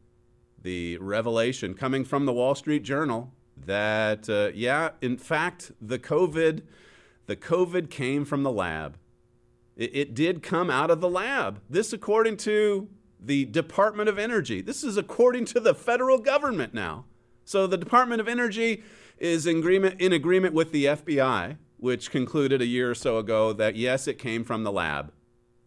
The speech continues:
Remember how long they lied about that? They, they targeted people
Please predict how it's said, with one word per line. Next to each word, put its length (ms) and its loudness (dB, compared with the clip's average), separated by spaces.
Remember 340 -2
how 140 4
long 280 2
they 100 4
lied 460 0
about 260 -2
that? 220 -2
They, 100 0
they 160 -2
targeted 640 -2
people 480 -2